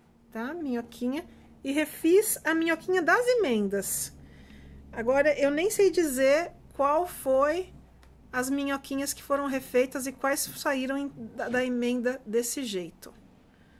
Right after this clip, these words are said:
tá? Como vocês podem perceber, ficou ainda uns pouquinhos de, de vidro ali aparecendo, mas depois eu vou colocar massa e quero colocar uns strass bem bonitos,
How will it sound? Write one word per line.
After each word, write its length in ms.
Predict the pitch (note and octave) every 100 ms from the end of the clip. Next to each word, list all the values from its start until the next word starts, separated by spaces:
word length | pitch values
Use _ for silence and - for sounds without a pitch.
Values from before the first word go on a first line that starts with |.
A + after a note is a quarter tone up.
| _ _ _ _
tá? 300 | G#3 G#3+ F4+ - _ - -
Como 200 | C4+ C#4
vocês 140 | C#4+
podem 260 | B3+ B3 A#3
perceber, 500 | A#3 A3+ G#3+ G3 F#3+
ficou 400 | G#3+ - G#3+ G3
ainda 320 | G3 F#3+ F#3+
uns 160 | G3
pouquinhos 680 | - G3+ G3 - G3+ F#3+ F3+
de, 400 | F#3 F#3 F3+ F3 - _ _ _ -
de 220 | F#3 F#3+ F#3
vidro 380 | F#3+ G3+ G3 G3
ali 100 | F#3+
aparecendo, 840 | G3 G#3 G#3 - C#4+ E4 G#4 B4+ C5+ - - - -
mas 140 | G#3+
depois 240 | A#3 A#3+
eu 80 | A#3+
vou 100 | A#3+
colocar 680 | A#3+ A3+ A3+ - A3+ G#3+ - - - _
massa 520 | A3+ A3 A3+ - - B3
e 80 |
quero 240 | A3+ A3+ A3
colocar 280 | G#3 G#3 A3+
uns 160 | G3+
strass 680 | A#3 - G3 F3 F#3+ A3 G#3
bem 160 | G3 G3
bonitos, 880 | F#3+ F#3 F#3+ A3+ A3+ A4+ - -